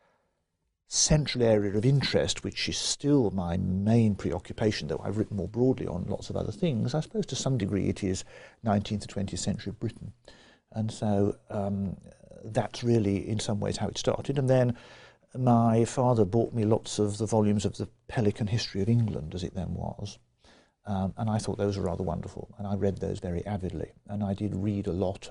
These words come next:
I was a very bookish child, I suppose. And so somehow history became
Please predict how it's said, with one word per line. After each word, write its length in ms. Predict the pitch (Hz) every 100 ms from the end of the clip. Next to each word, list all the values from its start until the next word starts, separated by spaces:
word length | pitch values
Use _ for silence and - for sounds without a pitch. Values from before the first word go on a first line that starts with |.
| -
I 40 |
was 140 | 101 104
a 40 |
very 180 | 98 98
bookish 480 | 95 113 - 90 -
child, 580 | - 101 85 - - -
I 60 |
suppose. 560 | - - 85 78 120 - _ - - - - _ _ -
And 100 | -
so 140 | 180
somehow 300 | - 165 151
history 360 | 135 143 - 120
became 680 | 117 - 127 120 113 107